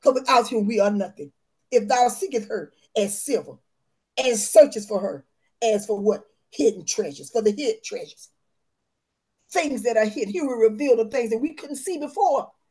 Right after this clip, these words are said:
He'll remove the scales off our eyes. We can see more clearly. And we can hear more clearly. We just got to know his voice. When he's what? Speaking. He's speaking in this season. He said that in treasures.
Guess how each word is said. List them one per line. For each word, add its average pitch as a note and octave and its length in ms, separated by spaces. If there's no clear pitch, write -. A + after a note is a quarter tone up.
He'll E4+ 180
remove D4+ 200
the C#4+ 120
scales F#4 420
off D4+ 160
our D4 200
eyes. D4 40
We D4 80
can C#4 100
see D4 180
more C4 200
clearly. F4 420
And D4+ 120
we F4+ 80
can F4 140
hear C#4+ 460
more B3 160
clearly. F3+ 400
We G3 100
just - 200
got - 180
to E3 80
know G3 200
his F#3 240
voice. B3 420
When A3 160
he's C#4+ 220
what? C4 200
Speaking. - 340
He's F4+ 200
speaking F#4+ 280
in A3 100
this G#3 180
season. D3 340
He G#3+ 120
said G#3 280
that F#3 200
in F3+ 140
treasures. D#3 520